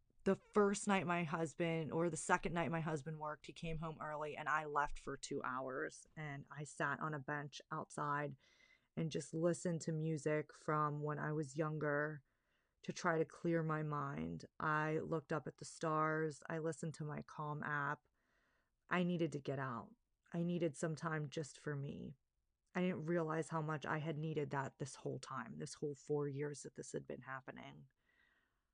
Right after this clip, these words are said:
I suppressed so much stuff,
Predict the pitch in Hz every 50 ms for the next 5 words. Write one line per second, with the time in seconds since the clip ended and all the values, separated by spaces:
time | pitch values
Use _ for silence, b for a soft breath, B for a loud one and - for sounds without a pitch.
0 | _ _ _ - 151 165 175 180 175 170 165 165 165 165 165 - - - _ _
1 | _ _ _ _ _ _ _ _ _ _ _ _ _ _ - _ _ - _ -
2 | - - - 196 - - - 180 170 165 - - - 175 160 160 156 147 147 139
3 | - - - - 135 127 123 151 -